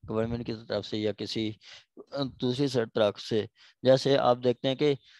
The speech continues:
जो ओल्ड एज, अ, पर्सन होते हैं, जिन्होंने कोई फे-, फैक्ट्री में जॉब किया होता है, तो उनको, अ, सोशल सिक्योरिटी सर्टिफिकेट मिलता है, ठीक है। हमारे एक दोस्त थे, उन्होंने, उनको, अ, सोशल सर्टिफिकेट, अ, सर्ट-, अ, सोशल, अ, जो है वो,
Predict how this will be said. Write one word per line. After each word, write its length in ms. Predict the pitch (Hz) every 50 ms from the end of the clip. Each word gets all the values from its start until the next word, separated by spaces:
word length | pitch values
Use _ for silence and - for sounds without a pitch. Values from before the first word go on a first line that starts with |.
| _ _ _ -
जो 500 | 127 117 - 135 135 139 143 147 147 - _
ओल्ड 420 | 165 143 135 135 143 147 151 147 147
एज, 260 | 147 147 143 139 147
अ, 60 | - - _ _ 135
पर्सन 460 | 139 131 117 _ 135 123 - - 139
होते 240 | 135 135 - - 151
हैं, 180 | 131 117 113
जिन्होंने 380 | 113 120 120 127 123 123 123 123
कोई 360 | 120 - 123 120 120 117 - _ _
फे-, 260 | - 110 113 117 107 107
फैक्ट्री 540 | - - 120 107 107 107 - _ 127 127
में 140 | 117 117 117
जॉब 220 | 113 113 110 107 - _
किया 140 | - 131 127
होता 240 | 127 120 - 107 101
है, 120 | 95 92 - _ - - - _ _ _ -
तो 100 | 139 139 156 - _
उनको, 580 | 156 135 135 143 139 - 139 135 143 151 151 _ _ _ _ - _ _ _ _ _ _ -
अ, 80 | 160
सोशल 500 | 147 - - 180 185 185 - - 202 190
सिक्योरिटी 500 | 170 - - - - 135 120 117 135 127
सर्टिफिकेट 560 | - - 117 104 113 104 107 107 101 98 98 - _ _ 98
मिलता 280 | 90 87 - - 90
है, 140 | 92 95 98 - _ _ _ _ _ _ _ _ _ _
ठीक 140 | - 127 147
है। 80 | 160 151
हमारे 580 | - _ _ _ _ _ _ 120 113 113 117
एक 100 | 117 117
दोस्त 360 | 117 110 104 110 110 - -
थे, 140 | 117 110 113
उन्होंने, 340 | 120 120 113 113 110 107 117 - _ -
उनको, 320 | 117 113 110 - 113 107
अ, 500 | 107 120 - _ - 113 107 101 101 98
सोशल 360 | 98 - - 110 107 - 120
सर्टिफिकेट, 600 | 113 - 110 101 101 - 98 104 - - 104 95
अ, 320 | - - _ _ 117 104 104
सर्ट-, 280 | 95 - 104 98 -
अ, 160 | - - 110 101
सोशल, 580 | 92 - - - 127 120 123 - - 131 131
अ, 960 | 123 - - - - - - - - _ _ _ - 117 110 104 101 98 101
जो 220 | 104 98 98 98 95
है 120 | 95 104
वो, 320 | 107 107 104 104 101 101